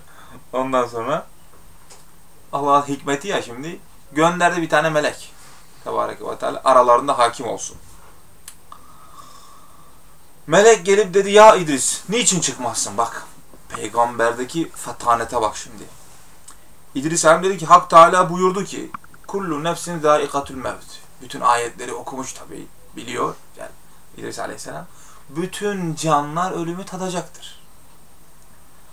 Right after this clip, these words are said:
Öyleyse ben mevti tattım, ölümü tattım." dedi.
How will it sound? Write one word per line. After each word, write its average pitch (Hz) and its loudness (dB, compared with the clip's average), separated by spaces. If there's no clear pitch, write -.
Öyleyse 170 0
ben 160 2
mevti 147 -6
tattım, - -10
ölümü 120 -12
tattım." 151 -12
dedi. 101 -12